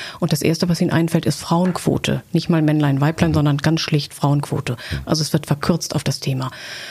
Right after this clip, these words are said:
Nun ist es so, wenn wir uns die deutsche Gesellschaft anschauen, dann ist die natürlich zum Beispiel im Vergleich mit der amerikanischen Gesellschaft, mit der britischen Gesellschaft eher homogener. Das heißt,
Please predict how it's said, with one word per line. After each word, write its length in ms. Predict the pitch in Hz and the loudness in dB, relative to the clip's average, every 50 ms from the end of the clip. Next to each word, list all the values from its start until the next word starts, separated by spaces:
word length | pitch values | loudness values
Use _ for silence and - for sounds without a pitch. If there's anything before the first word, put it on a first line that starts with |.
| - - - - | -16 -18 -10 -2
Nun 260 | - - 185 190 196 | 0 2 2 4 4
ist 100 | 202 190 | 2 2
es 120 | 214 208 - | 2 2 2
so, 180 | 247 233 196 | 4 4 4
wenn 120 | 180 175 170 | 4 4 4
wir 80 | 151 | 2
uns 120 | 147 160 - | 2 2 2
die 100 | 175 165 | 2 2
deutsche 260 | 165 170 175 - 180 | 2 2 2 0 0
Gesellschaft 520 | - 160 160 160 165 - - - - - - | 0 2 2 2 2 2 0 -2 -2 -4 -2
anschauen, 560 | - 143 165 185 - - - 190 190 202 202 | 0 2 2 2 0 2 2 2 4 4 4
dann 160 | 180 180 175 | 4 2 2
ist 220 | - - 165 - - | 2 2 0 2 2
die 40 | 165 | 2
natürlich 420 | 165 160 - - 160 160 - - | 2 0 0 0 0 0 0 -2
zum 180 | - - 151 147 | -2 -2 0 2
Beispiel 340 | 151 156 175 - - 160 | 2 0 0 0 0 0
im 120 | 147 143 147 | 0 0 0
Vergleich 440 | - 151 143 - 143 143 143 - - | 0 0 0 2 2 2 2 2 0
mit 140 | 143 - | 0 0
der 80 | - - | 0 -2
amerikanischen 640 | 170 - - - - - 165 160 165 156 - 170 | -2 -2 -2 -2 0 2 2 2 2 0 0 0
Gesellschaft, 520 | 156 147 147 151 147 147 143 - 160 - - | 0 2 2 2 2 2 0 -2 -2 0 0
mit 120 | 143 - | 0 0
der 60 | 139 | 0
britischen 440 | 139 - 151 151 - 175 165 - 165 | 0 2 0 0 2 0 0 2 2
Gesellschaft 480 | 160 160 165 156 151 - 160 143 - - - - - - - - - - | 2 2 2 2 2 2 -2 -2 -2 -6 -12 -12 -12 -14 -18 -20 -8 -2
eher 420 | - 170 175 180 180 180 175 165 - | 0 2 2 4 2 2 2 2 2
homogener. 520 | 180 170 170 156 156 165 156 151 131 117 | 4 4 4 4 2 2 2 2 2 0
Das 220 | 123 131 - - | 0 -2 0 2
heißt, 260 | - 151 151 147 - | 2 2 2 0 -4